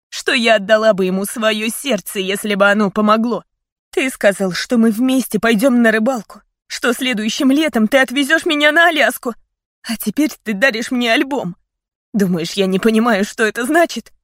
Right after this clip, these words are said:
Реальность обрушилась на меня.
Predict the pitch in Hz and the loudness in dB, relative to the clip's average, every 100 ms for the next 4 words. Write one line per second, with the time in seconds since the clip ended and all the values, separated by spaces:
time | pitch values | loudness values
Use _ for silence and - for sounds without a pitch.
0 | _ _ _ _ _ _ _ _ 202 202 | _ _ _ _ _ _ _ _ -2 0
1 | 208 180 170 165 - 170 165 180 - 156 | 0 0 -4 -6 -4 -4 -2 -6 -8 -12
2 | 160 - 175 165 160 175 | -14 -6 -4 -4 -6 -10